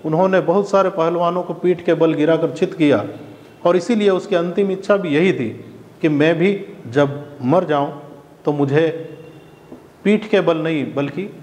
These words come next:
पेट के बल लेटाया जाए। उनकी मृत्यु के बाद धीरे धीरे पूरा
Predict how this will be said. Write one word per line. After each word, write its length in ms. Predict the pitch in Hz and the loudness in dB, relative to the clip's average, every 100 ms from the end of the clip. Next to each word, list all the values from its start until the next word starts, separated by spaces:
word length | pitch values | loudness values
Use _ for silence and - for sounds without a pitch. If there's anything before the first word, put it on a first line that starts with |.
| - | -4
पेट 260 | 147 151 147 | 0 0 0
के 80 | 139 | -2
बल 260 | 131 156 - - - - | -2 -4 -8 -18 -20 -12
लेटाया 400 | 120 117 117 101 | -8 -6 -4 -6
जाए। 220 | 101 110 - - - - - - - - - _ _ _ _ - - - _ _ _ - - - - - - - - - - | -8 -16 -18 -20 -20 -20 -20 -20 -20 -20 -20 _ _ _ _ -20 -20 -20 _ _ _ -20 -20 -20 -20 -20 -20 -20 -20 -20 -4
उनकी 400 | 175 170 185 175 160 - - - - - - - - - - | 0 2 4 2 0 -6 -14 -18 -20 -20 -20 -20 -20 -20 -4
मृत्यु 360 | 147 175 180 208 | 0 0 0 -2
के 120 | 175 | 0
बाद 420 | 156 160 143 113 139 | 2 2 0 -6 -6
धीरे 200 | 151 147 | -4 -4
धीरे 300 | 143 151 117 - - - - - - - | -2 0 -2 -4 -14 -20 -20 -20 -14 -2
पूरा 420 | 147 143 123 | 2 2 0